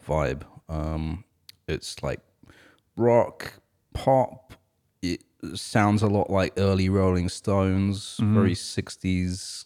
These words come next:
Speaker 1: kind of vibe, very, very lo-fi. Not as lo-fi as Ariel Pink, maybe.
Speaker 2: He's,
Speaker 1: But
Speaker 2: he's
Speaker 1: he
Speaker 2: the maximum lo-fi.
Speaker 1: He's the maximum <laughs> lo-fi. But, um, yeah, it was good. It was just very, uh, retro sounding to me.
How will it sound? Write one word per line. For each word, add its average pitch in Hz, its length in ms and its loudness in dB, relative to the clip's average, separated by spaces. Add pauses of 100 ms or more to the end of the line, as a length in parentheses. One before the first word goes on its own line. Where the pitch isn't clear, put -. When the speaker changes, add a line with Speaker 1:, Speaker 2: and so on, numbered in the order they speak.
Speaker 1:
kind 90 260 -2
of 78 80 -4
vibe, 85 440 0
very, 95 280 2
very 87 240 0
lo-fi. 85 640 0 (680)
Not 104 200 2
as 98 180 -2
lo-fi 92 460 2
as - 400 -4 (500)
Ariel 82 380 -2
Pink, - 500 -8 (140)
maybe. 76 400 -6 (440)
Speaker 2:
He's, - 220 2
Speaker 1:
But - 220 -12
Speaker 2:
he's 110 240 2
Speaker 1:
he 101 40 -14
Speaker 2:
the 107 100 -2
maximum 98 600 -2
lo-fi. 90 120 -6
Speaker 1:
He's 95 100 0
the 87 80 0
maximum 87 540 0
<laughs> - 20 -10
lo-fi. - 300 -4 (760)
But, 101 220 4
um, 101 520 4
yeah, 147 140 4
it 175 40 4
was 131 140 4
good. 170 200 6
It 117 80 6
was 104 140 0
just 113 180 -4
very, 113 440 4 (560)
uh, 101 300 -4
retro 98 600 0
sounding 82 460 -4
to - 120 -8
me. 82 240 -4